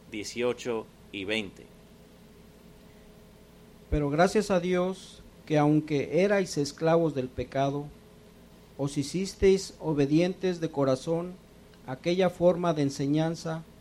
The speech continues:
Speaker 2: a la que fuisteis entregados, y habiendo sido libertados del pecado, os habéis hecho siervos de la justicia. Porque cuando erais esclavos del pecado,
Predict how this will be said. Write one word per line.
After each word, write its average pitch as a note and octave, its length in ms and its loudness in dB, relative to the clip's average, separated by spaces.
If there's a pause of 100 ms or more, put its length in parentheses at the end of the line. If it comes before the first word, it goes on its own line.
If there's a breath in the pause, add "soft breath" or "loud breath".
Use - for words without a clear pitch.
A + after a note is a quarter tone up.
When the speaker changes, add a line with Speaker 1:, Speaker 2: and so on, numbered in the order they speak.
(380)
Speaker 2:
a C#3+ 100 -2
la C3+ 200 2
que C3+ 120 -4
fuisteis E3 580 -4
entregados, B2+ 840 -2 (840)
y A2 60 -8
habiendo D#3 460 2
sido F#3+ 300 0
libertados D#3+ 720 2
del C#3+ 120 -2
pecado, E3 640 -2 (640)
os C3+ 200 -8
habéis D#3+ 440 0
hecho F3+ 320 -4
siervos F3 680 -2
de C#3+ 80 -2
la B2+ 120 0
justicia. C3+ 680 -6 (1300)
Porque E3 280 4
cuando D#3+ 360 4
erais F#3 360 6
esclavos E3+ 560 0
del C#3+ 140 0
pecado, F3 600 0